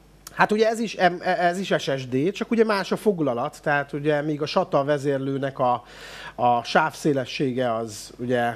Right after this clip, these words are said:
ö, a sata szabványnak megfelelő sávszélesség, addig az M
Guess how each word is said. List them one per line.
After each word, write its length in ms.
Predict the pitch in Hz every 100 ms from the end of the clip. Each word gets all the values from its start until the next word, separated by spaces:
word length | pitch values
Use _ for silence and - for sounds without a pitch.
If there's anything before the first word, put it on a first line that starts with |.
| 107 -
ö, 260 | 113 113
a 120 | 110 113
sata 300 | - 151 143
szabványnak 600 | - 139 127 127 123 123
megfelelő 400 | 131 - 139 120
sávszélesség, 920 | 131 139 - 196 185 190 - 214 196 - - - -
addig 280 | 139 160 165
az 100 | 165
M 180 | 175